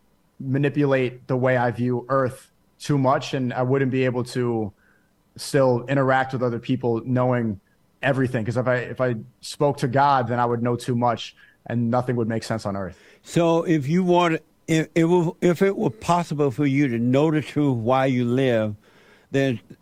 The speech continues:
Speaker 2: you wouldn't want to know that until after you die?
Speaker 1: I, I would wait until I die. I want, I want to do it the right
Speaker 2: <laughs>
Speaker 1: way. I
Speaker 2: And
Speaker 1: would
Speaker 2: so
Speaker 1: go insane. I would try to tell everybody, and then I'd end up yelling at a pole behind a gas station. <laughs>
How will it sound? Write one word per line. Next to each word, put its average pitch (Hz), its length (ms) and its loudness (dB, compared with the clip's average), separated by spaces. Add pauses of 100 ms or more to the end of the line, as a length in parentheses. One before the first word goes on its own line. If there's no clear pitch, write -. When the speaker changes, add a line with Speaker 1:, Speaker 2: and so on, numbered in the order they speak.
(220)
Speaker 2:
you 156 260 4
wouldn't 147 260 2
want 131 280 2
to 127 100 -2
know 127 220 2
that 113 220 -2
until 123 300 -2
after 123 240 -2
you 127 120 0
die? 135 420 0 (840)
Speaker 1:
I, 135 80 0
I 156 220 2
would 170 180 2
wait 156 240 2
until 139 600 0
I 120 120 -2
die. 113 400 -2
I 107 180 -4
want, 120 240 -2
I 131 60 -2
want 147 200 2
to 131 80 -2
do 135 60 4
it 117 60 0
the 208 140 4
right 117 200 0
Speaker 2:
<laughs> 110 100 -4
Speaker 1:
way. 101 180 -6 (340)
I 139 60 4
Speaker 2:
And 160 80 4
Speaker 1:
would 175 100 4
Speaker 2:
so 185 80 6
Speaker 1:
go 175 80 4
insane. 151 460 2
I 127 60 4
would 139 140 2
try 147 160 2
to 139 80 -2
tell 139 220 2
everybody, 135 420 0
and 127 80 -2
then 123 100 -2
I'd 120 140 -2
end 123 200 -2
up 117 180 -2 (100)
yelling 123 360 0
at 117 80 0
a 113 40 -4
pole 117 480 -2 (300)
behind 110 320 2
a - 20 -4
gas 113 280 -2
station. 101 520 -6
<laughs> - 40 -20